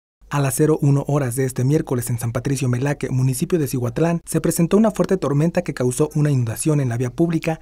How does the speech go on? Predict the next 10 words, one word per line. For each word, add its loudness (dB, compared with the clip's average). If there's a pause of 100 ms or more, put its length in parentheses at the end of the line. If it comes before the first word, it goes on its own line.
de 0
cuarenta 2
a -2
sesenta 0
centímetros, 0
con 0
afectaciones 0
en 0
seis 0
viviendas. -2